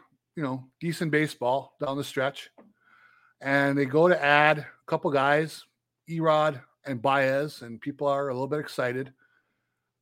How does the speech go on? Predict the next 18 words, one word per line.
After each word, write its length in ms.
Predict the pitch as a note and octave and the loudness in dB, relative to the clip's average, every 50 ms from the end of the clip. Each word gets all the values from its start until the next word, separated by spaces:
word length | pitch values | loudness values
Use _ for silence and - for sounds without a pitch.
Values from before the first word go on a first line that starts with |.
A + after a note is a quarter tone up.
| _ _ | _ _
Both 280 | - E3 F3+ G3 G3 - | 4 6 6 6 4 2
of 60 | G3+ | 2
them 220 | F#3+ G#3 G3+ G3+ F#3+ | 4 6 6 6 4
similar 400 | - - - F3 F3+ F#3+ G3 F#3+ | 0 -2 -2 0 2 2 0 0
contracts 800 | - - E3+ E3+ F3 - - F3+ F3 F3 F3+ F3+ - - - - _ _ _ _ _ _ _ _ _ _ | 0 0 0 0 0 0 0 2 2 2 2 0 -4 -14 -18 -20 _ _ _ _ _ _ _ _ _ _
with 220 | - D#3 D#3 D3 C#3+ | -8 -4 0 2 2
a 60 | C3+ | 2
buyout, 480 | B2 A2 D3 D3+ E3 E3+ D#3 - - - | 4 4 6 6 6 6 4 0 -2 -8
with 220 | D#3 D#3 D3+ C#3+ | -4 -2 0 0
an 120 | C#3+ C#3 C#3 | 0 0 2
opt-out 500 | D3 E3 F3 F3 - D#3+ C#3 B2 B2 - - | 4 2 2 2 2 0 0 0 -2 -6 -6
after 280 | C#3+ C#3+ C3+ - - C3+ | -6 -6 -6 -4 -6 -4
year 240 | C3 C3 C3+ C3 | -4 -2 -4 -4
two. 380 | B2 C3 - D3+ C#3 A#2+ G#2+ G2 _ _ _ _ _ _ _ _ _ _ _ _ _ _ _ _ _ - | -6 -6 -4 -4 -4 -4 -4 -10 _ _ _ _ _ _ _ _ _ _ _ _ _ _ _ _ _ -6
And 140 | D#3 D#3+ D#3+ | -2 0 0
I 80 | D#3+ | 0
think 320 | D#3+ - - A#3+ C#4 C4+ - G#3+ | 0 0 2 2 2 2 2 0
if 160 | F#3+ E3+ | 0 0